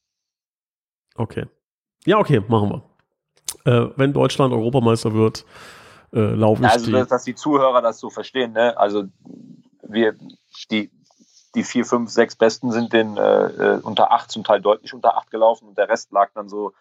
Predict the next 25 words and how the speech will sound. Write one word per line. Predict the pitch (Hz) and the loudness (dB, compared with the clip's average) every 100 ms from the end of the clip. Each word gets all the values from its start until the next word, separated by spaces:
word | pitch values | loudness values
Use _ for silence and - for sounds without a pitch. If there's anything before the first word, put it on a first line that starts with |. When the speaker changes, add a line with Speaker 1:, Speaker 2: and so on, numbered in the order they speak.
| _ _ _ _ | _ _ _ _
Speaker 2:
zwischen | - 104 113 | -12 -10 -2
acht | - 107 | -4 -4
und | 104 | 0
neun. | 110 120 | 0 2
Wir | 104 | -2
hatten, | 107 | -2
glaub | 98 98 | 0 0
ich, | 95 - | -2 -10
ein, | 107 | -10
zwei | - 104 | 0 2
Ausreißer, | 98 110 - 110 110 110 | 4 2 2 0 0 -2
die, | 107 107 | -2 -6
äh, | 107 107 104 - | 0 2 2 -2
in, | 107 104 107 | -12 -8 -8
äh, | 101 | 0
während | 107 104 | 0 0
dem | 107 | 0
Lockdown | 110 - 110 | -2 0 -2
gedacht | 104 107 - | 0 -2 -2
haben, | 107 | -8
sie | 95 | -6
verlieren | 107 104 120 | -4 -2 -2
nicht | 120 120 | 0 -2
an | 107 | 0
Fitness. | 135 131 123 | -4 -4 -8